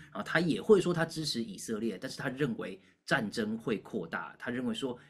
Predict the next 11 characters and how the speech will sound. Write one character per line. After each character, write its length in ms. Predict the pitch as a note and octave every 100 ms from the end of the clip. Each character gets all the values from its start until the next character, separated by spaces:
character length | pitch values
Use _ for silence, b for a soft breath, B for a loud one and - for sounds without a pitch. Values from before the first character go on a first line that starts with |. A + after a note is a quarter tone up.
| b
美 300 | A2+ G#2+ F2+ -
国 300 | F#2 F2+ -
要 160 | B2+ G#2+
介 300 | - C#3 G2
入 220 | G#2+ F#2+
战 220 | G2+ F#2 E2+
争， 180 | F2 F2+
我 80 | F#2
们 100 | G2+
会 140 | C#3
to-，take 480 | C3 C3 - D3